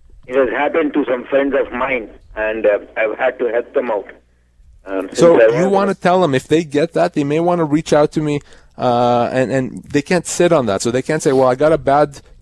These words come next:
Speaker 2: uh, malicious review a year ago, so I'm gonna deal with it now." It may be too late. But if it's something that happened recently, they can still deal with that. They can potentially treat that as a constructive dismissal, Pasha.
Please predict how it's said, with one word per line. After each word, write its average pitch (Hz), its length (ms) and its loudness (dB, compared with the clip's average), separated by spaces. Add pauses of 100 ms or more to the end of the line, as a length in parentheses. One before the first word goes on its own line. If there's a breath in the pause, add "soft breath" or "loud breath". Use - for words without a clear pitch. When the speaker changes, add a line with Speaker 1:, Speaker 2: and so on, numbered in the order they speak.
Speaker 2:
uh, 123 240 2
malicious 139 580 0
review 131 520 2
a 123 60 0
year 165 320 4
ago, 123 380 4 (160 soft breath)
so - 120 -4
I'm 143 100 -2
gonna 147 200 -2
deal 135 240 2
with 131 120 4
it 113 120 2
now." 135 400 0
It 127 100 -4
may 147 200 -2
be 151 120 -10
too 147 200 -4
late. 143 340 0 (600 soft breath)
But 117 280 0
if 147 260 0
it's 170 220 -2
something 165 320 0
that 135 100 0
happened 139 560 -4
recently, 180 480 -2
they 139 140 -2
can 123 180 -6
still 175 320 0
deal 170 220 2
with 165 100 2
that. 165 160 0
They 147 80 -2
can 139 160 -4
potentially 151 480 -2
treat - 320 -6
that 147 140 2
as 143 120 2
a 143 60 0
constructive 139 540 -4
dismissal, 123 420 -4
Pasha. 104 320 -8